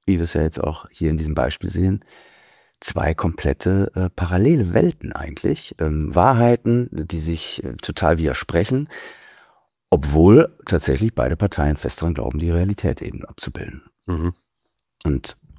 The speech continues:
Speaker 1: und ich finde, dann kommt, kommt noch ein weiterer Aspekt, der mich, ähm, bei der Analyse der Fragebögen, äh, wirklich, äh, regelrecht angesprochen hat. Ähm, also die, die kognitive Substitution. Das heißt,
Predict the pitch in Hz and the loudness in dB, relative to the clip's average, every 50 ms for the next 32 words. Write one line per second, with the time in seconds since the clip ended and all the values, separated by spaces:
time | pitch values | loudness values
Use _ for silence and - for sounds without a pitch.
0 | - - - - - - 107 117 110 107 104 - - 110 110 - _ _ _ _ | -10 -8 -8 -4 0 4 6 6 6 6 6 4 4 2 2 0 _ _ _ _
1 | - - 98 101 104 101 101 95 78 78 85 92 - 67 58 - - - 76 76 | -4 0 2 2 4 4 4 4 4 4 4 2 0 -2 -4 -4 -4 -4 -4 -4
2 | - - - - - 71 71 73 73 71 - - - - 73 73 73 71 67 73 | -4 -6 -8 -4 -2 0 0 0 0 -2 -4 -6 -4 -2 0 0 0 0 0 0
3 | 73 76 69 73 73 73 78 80 78 76 76 - - 78 76 76 76 71 78 78 | 2 2 4 4 4 4 4 2 2 0 0 -2 -2 -2 -2 0 0 0 0 0
4 | 76 78 76 - _ _ - - _ _ _ _ _ _ _ _ _ - - 82 | 0 0 -2 -4 _ _ -20 -20 _ _ _ _ _ _ _ _ _ -6 -4 -2
5 | 71 - 82 78 78 82 - - - - - - 62 - 85 - - - - - | 0 0 0 0 0 0 -2 -2 -4 -6 -6 -4 -4 -6 -6 -8 -12 -14 -12 -6
6 | - 78 78 73 73 71 - - - 92 98 87 - - - 76 73 76 73 - | -2 -2 0 2 2 2 2 4 6 6 6 6 4 2 -4 -6 -6 -6 -6 -8
7 | - - 73 73 73 - - - - - - - - - - - 71 67 71 76 | -8 -6 -6 -6 -6 -6 -8 -12 -12 -12 -12 -12 -12 -8 -4 -4 -2 -2 -2 -4
8 | - - 80 80 80 - - - - - - - - 90 87 - - 80 - - | -6 -6 -6 -6 -8 -10 -12 -14 -18 -18 -14 -4 -2 -2 0 0 -2 -4 -2 -2
9 | 85 73 78 73 71 78 - - - - - 73 - - - 85 71 60 - - | -2 -2 -2 -2 -4 -6 -8 -8 -8 -8 -8 -8 -4 -2 0 2 2 0 -2 -6
10 | 67 - - - 65 69 87 - - - - | -8 -6 -2 0 0 0 0 -2 -4 -8 -14